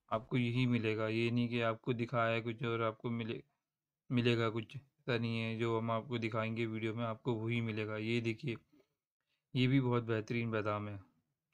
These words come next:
का कलर देखिए, का साइज देखिए, आपको जो दिखाया है वही मिलेगा।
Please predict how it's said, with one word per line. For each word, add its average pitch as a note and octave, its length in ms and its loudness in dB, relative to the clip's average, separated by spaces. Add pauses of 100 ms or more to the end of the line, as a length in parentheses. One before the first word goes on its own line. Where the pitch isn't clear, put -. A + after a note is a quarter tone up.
(320)
का C3+ 120 0
कलर B2 300 4
देखिए, A#2+ 340 0 (720)
का C3 100 4
साइज B2 300 4
देखिए, A2+ 400 0 (1300)
आपको A#2 360 0
जो B2+ 140 4
दिखाया A#2+ 400 4
है A#2+ 120 4
वही A#2+ 360 2
मिलेगा। A2 440 2